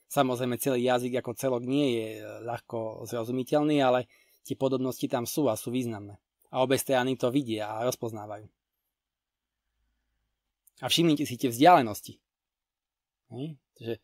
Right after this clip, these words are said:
to spojenie medzi tamilčinou a slovenčinou je zhruba geogra-, geograficky podobne vzdialené ako tie ostatné. Tu nie je nič na tom výnimočné. Je to niečo nové, čo zatiaľ veda seriózne neskúmala, no mala by s tým začať.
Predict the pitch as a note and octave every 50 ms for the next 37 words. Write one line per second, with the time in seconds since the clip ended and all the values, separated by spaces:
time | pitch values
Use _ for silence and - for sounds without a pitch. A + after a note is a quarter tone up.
0 | _ _ _ _ _ - - C3 - - D#3+ E3 E3 E3 D#3+ D3+ C#3+ C#3 C3+ C3
1 | A#2+ B2+ B2+ - - D#3 E3 F3 E3+ D#3 - D#3 C3+ C3 A#2+ A2+ - E3+ E3+ D#3+
2 | D3+ C#3 - - B2 B2 A#2+ A#2+ A#2+ A2+ A#2 C3+ D3 D3 C3+ C3 C3 - _ _
3 | _ _ _ _ - - - - _ - _ - B2 C#3+ D3+ D3 C#3+ D3 C#3+ D3
4 | D#3 - - C3+ D3+ D3+ D3 D3+ D#3 C#3+ - D3 - - - D3 C3+ - D3+ D3
5 | D3 C#3+ C3+ C#3+ C#3 B2+ A#2 B2+ C#3 C#3 C#3+ C#3+ C#3 C#3 C3+ - C#3 B2+ - C#3
6 | C#3+ D#3+ - - C#3 - - G#2 G2 - _ _ _ _ _ _ _ _ _ _
7 | _ - B2+ C3+ C#3+ C#3+ C3+ B2+ C3 D3+ D3 - - - - - - B2+ A#2+ B2
8 | B2 - - C3 B2 B2 A#2+ B2 C3+ B2+ E3+ F3 D3 B2 G#2+ G#2 G#2 - - A2+
9 | F#2+ - _ _ _ _ _ _ _ _ _ _ _ _ _ _ _ _ - C3
10 | C#3 - C3+ B2+ C3+ C3+ B2+ - B2 A#2 C#3 D#3 C3+ A#2+ B2+ C#3+ D3 - - A2
11 | A#2+ B2+ B2 - B2+ A#2+ A#2 A2+ A2+ A2+ B2+ B2 A#2 A#2 A#2+ - - - C3 B2
12 | A#2+ A#2+ A#2+ A2+ A#2 A2+ A2+ C3+ D3+ - - - A#2 G#2+ G#2 G#2 G#2 A2+ G#2 -
13 | _ _ _ _ _ _ _ _ _ _ _ _ _ _ _ _ _ - C#3 C3+
14 | C3 A#2+ A#2 A#2 A#2 A2 A#2 A2 - - B2+ A#2+ C#3 D3+ C#3+ - G#2+ G2+ - -
15 | -